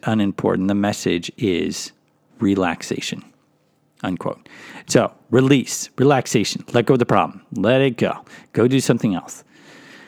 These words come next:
Release. And then, then the flow state, and of course, a biggie, bit of recovery. Quote, "The flow state itself is the third stage in this cycle. Struggle gives way to release,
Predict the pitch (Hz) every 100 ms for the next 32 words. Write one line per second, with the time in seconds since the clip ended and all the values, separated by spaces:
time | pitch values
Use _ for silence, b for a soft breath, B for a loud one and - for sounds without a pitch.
0 | B - 107 101 - - - b b b
1 | 101 92 107 147 185 214 208 _ _ _
2 | _ _ - 113 127 151 156 156 - 120
3 | - 98 - - 92 - - _ _ -
4 | 98 95 92 - - 98 87 80 - _
5 | _ _ - 143 117 101 - 90 - -
6 | _ _ - 135 120 - B B B B
7 | B B B B _ _ _ - 127 -
8 | 214 254 - - 165 120 - - 147 87
9 | - 120 139 120 143 135 120 - 107 98
10 | 92 85 - 90 - - - - 202 220
11 | 185 180 131 113 120 117 110 B B B
12 | B B - 110 104 120 160 - - -
13 | -